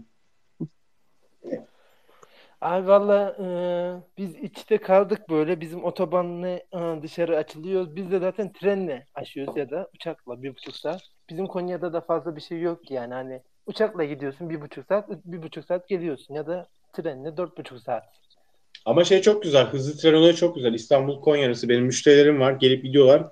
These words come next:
Speaker 2: Gayet güzel.
Speaker 1: Aynen abi, ben de seviyorum açık konuşmak gerekirse.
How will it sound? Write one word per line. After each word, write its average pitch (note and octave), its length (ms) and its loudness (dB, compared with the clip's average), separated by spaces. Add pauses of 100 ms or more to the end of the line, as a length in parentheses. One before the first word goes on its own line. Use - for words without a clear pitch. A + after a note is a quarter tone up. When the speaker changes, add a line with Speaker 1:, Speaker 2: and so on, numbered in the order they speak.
Speaker 2:
Gayet A2+ 320 2
güzel. D3 340 6 (640)
Speaker 1:
Aynen F3+ 280 -6
abi, D#3+ 320 -6
ben F3 220 -4
de F3+ 120 -2
seviyorum E3 440 -6 (360)
açık D#3+ 280 -14
konuşmak C#3 440 -12
gerekirse. - 540 -16